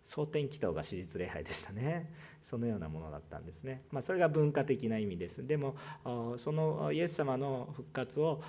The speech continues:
お、初めて体験したことを記念してということを思う人も多かったと思いますね。さあ、イエス様が十字架にかかって死なれたのは、先ほど言ったように金曜日の夕方ですね。亡くなられたのは金曜日の夕方。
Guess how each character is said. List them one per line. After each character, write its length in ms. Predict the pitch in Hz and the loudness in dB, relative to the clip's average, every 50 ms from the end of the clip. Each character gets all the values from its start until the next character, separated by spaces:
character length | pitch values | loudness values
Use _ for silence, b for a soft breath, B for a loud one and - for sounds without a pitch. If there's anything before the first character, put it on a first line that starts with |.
| B B B - | B B B -8
お、 300 | - 113 101 101 98 98 98 | -6 -4 -4 -4 -4 -6 -6
初 260 | - - 113 117 147 | -4 -2 0 2 4
め 140 | 156 156 131 | 4 6 6
て 120 | 120 117 | 6 4
体 240 | 113 - 110 110 110 | 4 2 0 0 0
験 260 | - - 107 104 104 | 0 0 0 0 -2
し 60 | 104 | -4
た 120 | - 117 104 | -6 -6 -4
こ 100 | 110 110 | -4 -4
と 140 | 104 110 107 | -4 -4 -4
を 60 | 104 | -4
記 140 | - - 113 | -4 -4 -2
念 240 | 110 110 110 107 | 0 0 0 -2
し 60 | 107 - | -2 -2
て 140 | - 170 | -2 -2
と 160 | 165 170 151 127 | 0 0 0 2
い 120 | 117 110 107 | 4 4 6
う 160 | 104 104 104 | 6 4 4
こ 100 | - 117 | 0 -4
と 120 | 110 - 123 | -4 -2 -2
を 260 | 113 104 98 95 - | -2 -2 -2 -4 -2
思 240 | 110 110 110 104 101 | 0 0 2 2 0
う 40 | 98 | -2
人 180 | - - 160 | -2 -4 -4
も 180 | 175 175 156 B B B B | -2 -2 -4 B B B B
多 140 | - - 87 | -6 -4 -4
か 120 | 80 82 78 | -4 -4 -6
っ 40 | |
た 120 | - - - | -6 -6 -6
と 100 | - 135 | -4 -4
思 120 | 98 82 | -4 -4
い 60 | 76 | -4
ま 100 | 76 78 | -6 -6
す 120 | 80 76 - | -8 -6 -4
ね。 200 | 117 143 156 151 - - - B B B B B B B B B | -2 -2 -2 -4 -6 -12 -16 B B B B B B B B B
さ 340 | - - 147 127 113 - 156 | 6 8 10 10 10 8 4
あ、 200 | - - - - B B B B B B B B | -2 -10 -16 -18 B B B B B B B B
イ 120 | - 180 214 | 8 10 10
エ 60 | 254 | 10
ス 120 | 240 247 | 10 8
様 200 | - 277 240 196 | 6 6 6 8
が 160 | 151 135 135 127 | 8 8 8 8
十 180 | 120 143 156 151 | 8 8 6 6
字 120 | 156 156 | 6 4
架 120 | 156 170 | 4 4
に 120 | 156 156 156 | 4 4 4
か 100 | 156 151 | 4 4
か 100 | 156 151 | 4 2
っ 60 | 151 | 4
て 120 | 156 135 | 4 2
死 160 | 120 - - 131 | 2 2 2 2
な 80 | 123 | 4
れ 80 | 117 117 | 4 4
た 160 | - 120 113 | 4 4 4
の 80 | 113 107 | 4 4
は、 80 | 107 | 2
先 300 | 101 - 117 110 - 123 | 2 2 0 2 4 4
ほ 80 | 123 113 | 4 6
ど 80 | 120 | 6
言 100 | 117 113 | 6 4
っ 20 | 113 | 4
た 160 | 113 - 120 | 2 0 0
よ 160 | 110 110 101 95 | 0 2 2 2
う 20 | |
に 140 | 117 147 147 | 0 0 -2
金 260 | 151 - 170 175 185 | -2 -2 0 0 2
曜 180 | 185 185 180 147 | 2 2 2 2
日 120 | 104 117 | 2 2
の 180 | 143 160 - - | 0 0 -2 -2
夕 260 | - 110 113 117 117 | -2 -2 0 0 2
方 440 | 107 113 110 110 - 110 107 104 98 | 2 0 -2 0 0 0 0 0 0
で 100 | 101 107 | 0 -2
す 120 | 101 - | -4 -2
ね。 180 | 123 147 170 165 | -2 -2 0 0
亡 140 | - 117 110 | 0 -2 -2
く 80 | - 117 | 0 0
な 100 | 113 110 | 0 0
ら 80 | 107 | 0
れ 80 | 107 107 | 0 -2
た 120 | 110 127 | -2 -2
の 100 | 139 160 | -2 0
は 120 | 180 175 151 | 0 -2 -2
金 200 | - - 131 117 | -2 -2 0 2
曜 140 | 110 101 95 | 2 2 2
日 80 | 104 | 0
の 140 | 117 120 101 | 0 0 0
夕 220 | 98 95 98 98 | 0 0 0 0
方。 320 | 92 95 92 - 98 92 | 0 -2 -2 -2 -4 -6